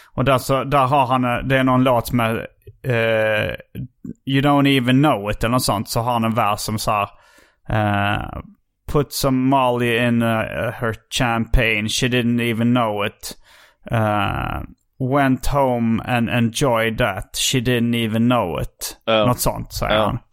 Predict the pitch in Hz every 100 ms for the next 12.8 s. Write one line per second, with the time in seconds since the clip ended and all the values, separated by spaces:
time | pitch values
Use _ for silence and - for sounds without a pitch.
0 | - - - - - 123 127 151 156 156
1 | 156 151 147 131 127 123 120 120 113 69
2 | 107 143 135 - 135 139 127 127 131 135
3 | 151 117 - - - - 143 139 135 135
4 | - - - - 139 - 156 160 135 123
5 | 120 120 - 123 120 - 135 - 139 120
6 | 113 117 117 - - 131 117 110 110 104
7 | - _ _ _ - 151 147 139 135 -
8 | 139 - 131 127 - 123 - 127 - 135
9 | 113 113 _ 117 110 110 107 104 101 107
10 | - - - 117 110 110 107 - - _
11 | - - 120 123 117 123 113 104 - -
12 | 127 123 127 113 101 113 110